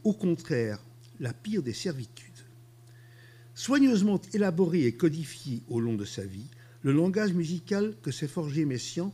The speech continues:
se définit par ses contraintes qu'il s'est librement imposées.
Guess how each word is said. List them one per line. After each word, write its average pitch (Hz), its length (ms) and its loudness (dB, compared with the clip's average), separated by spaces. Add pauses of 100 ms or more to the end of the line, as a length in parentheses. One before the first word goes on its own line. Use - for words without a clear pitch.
(340)
se - 140 -6
définit 185 440 -2
par 165 140 -6
ses - 140 -8
contraintes - 720 -4 (260)
qu'il 131 160 -8
s'est - 140 -10
librement 170 540 -4
imposées. 120 480 -6